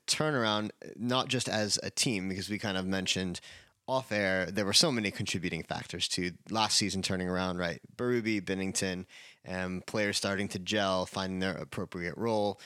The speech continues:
Mike Yeo not being anywhere within, you know, sight of the locker room certainly helped.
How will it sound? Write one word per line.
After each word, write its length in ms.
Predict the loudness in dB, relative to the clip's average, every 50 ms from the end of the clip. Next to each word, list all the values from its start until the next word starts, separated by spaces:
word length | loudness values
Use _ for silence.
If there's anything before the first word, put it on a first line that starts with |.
| -20 _ _
Mike 280 | -4 -4 -4 -4 -2 0
Yeo 140 | 0 0 0
not 220 | 0 -2 -2 -2
being 180 | -2 -4 -2 -2
anywhere 400 | -2 -2 -2 0 0 0 0 -2
within, 380 | -2 -4 -4 -4 -4 -6 -8 -12 -18 _ _ _ _ -12
you 100 | -8 -6
know, 220 | -4 -4 -4 -6 -10 _ _ -6
sight 300 | -2 0 0 0 0 -2
of 100 | -6 -4
the 60 | 0
locker 300 | 2 2 2 2 0 -2
room 260 | 0 0 -2 -4 -6 -8 _
certainly 340 | -4 -2 -2 -2 -2 -2 -2
helped. 300 | -2 -2 -2 -4 -6